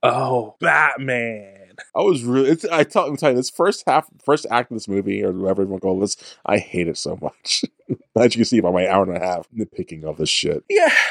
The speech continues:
Speaker 1: But I think that's all, all Batman bias.
Speaker 2: Yeah,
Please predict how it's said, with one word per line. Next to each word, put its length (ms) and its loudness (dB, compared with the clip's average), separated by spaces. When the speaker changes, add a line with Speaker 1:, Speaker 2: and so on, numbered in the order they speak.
Speaker 1:
But 240 0
I 120 4
think 160 -2
that's 180 2
all, 220 4
all 200 4
Batman 420 0
bias. 680 -4
Speaker 2:
Yeah, 120 2